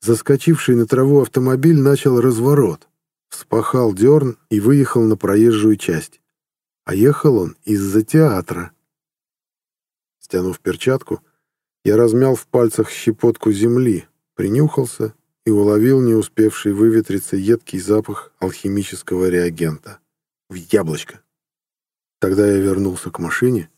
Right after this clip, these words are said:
и постучался в окно к водителю, а когда тот выглянул, попросил: «Свяжись с дежурным, пусть приедут криминалисты». Увидел шагавшего от театра Портера и направился к нему навстречу. «Ну?»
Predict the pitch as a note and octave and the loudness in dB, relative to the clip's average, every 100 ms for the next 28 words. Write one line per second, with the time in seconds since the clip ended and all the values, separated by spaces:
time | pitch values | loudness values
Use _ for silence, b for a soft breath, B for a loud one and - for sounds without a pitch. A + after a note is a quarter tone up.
0 | _ _ _ _ _ F#2 G2 - G#2+ A2+ | _ _ _ _ _ -8 -6 -2 0 0
1 | G#2 G2+ F#2 - G#2+ F#2 _ F2 E2+ E2+ | 0 -2 -4 -2 -4 -4 _ -10 -8 -8
2 | E2 D#2+ D#2 _ _ _ _ - F#2+ F#2 | -10 -12 -14 _ _ _ _ -10 -6 -6
3 | F#2 F#2 G2 A#2 A#2+ A2+ G#2 F#2+ G2 - | -4 -6 -2 0 0 0 -2 -4 -10 -6
4 | F2+ - E2 - _ _ _ _ _ _ | -6 -6 -12 -14 _ _ _ _ _ _
5 | - D#2+ E2 D#2 E2+ D#2 D2+ F2+ G2 D#2 | -20 -10 -8 -6 -6 -8 -8 -6 -4 -6
6 | C#2+ C2 _ _ _ G2+ G#2+ - E2+ E2 | -10 -16 _ _ _ -4 -4 -4 -8 -8
7 | D#2+ D#2+ - E2 D#2 D2+ D2+ D2 - _ | -10 -12 -12 -10 -10 -12 -12 -14 -18 _
8 | _ _ _ _ _ _ _ _ _ - | _ _ _ _ _ _ _ _ _ -2
9 | A2+ B2+ A2 - G2 G2+ F#2+ - F2+ F2+ | 0 2 0 0 -2 0 -2 -4 -4 -4
10 | E2+ - F#2+ E2+ E2+ - A2+ A#2 A#2+ G#2 | -6 -4 -4 -4 -10 -4 -2 0 -2 -2
11 | - _ _ _ _ _ F2+ F#2+ F#2 A2+ | -6 _ _ _ _ _ -8 -6 0 2
12 | A#2+ A2 - F#2+ F2+ F#2 F2+ - E2 D2+ | 2 0 -6 -8 -6 -4 -6 -10 -12 -12
13 | C#2+ - - _ _ F#2+ G#2+ C3+ | -12 -16 -20 _ _ -2 0 0